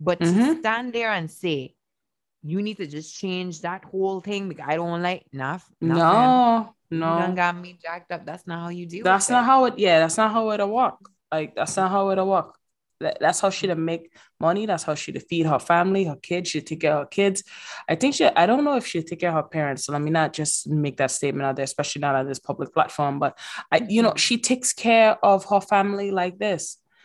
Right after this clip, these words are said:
Speaker 2: And you
Speaker 1: Mm-hmm.
Speaker 2: met her like this, like, and as I said, like, you gonna come on my social media and I'll tell me to post you. You see any man on here?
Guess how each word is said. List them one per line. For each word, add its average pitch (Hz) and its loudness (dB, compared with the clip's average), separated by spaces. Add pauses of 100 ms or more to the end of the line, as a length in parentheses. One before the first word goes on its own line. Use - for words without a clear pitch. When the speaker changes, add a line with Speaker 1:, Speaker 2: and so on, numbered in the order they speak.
(300)
Speaker 2:
And 185 2
you 202 0
Speaker 1:
Mm-hmm. 202 0
Speaker 2:
met 208 2
her 208 2
like 196 0
this, 208 -4
like, 175 -2 (240)
and 185 2
as 175 0
I 180 -2
said, 214 2
like, 160 -4 (260)
you 208 -2
gonna 190 0
come 208 -4
on 175 0
my 175 0
social 175 -4
media 170 0
and 165 0
I'll 151 2
tell 160 -4
me 160 -4
to 160 -8
post 156 -4
you. 156 -2
You 180 0
see 262 4
any 240 4
man 226 4
on 220 4
here? 277 2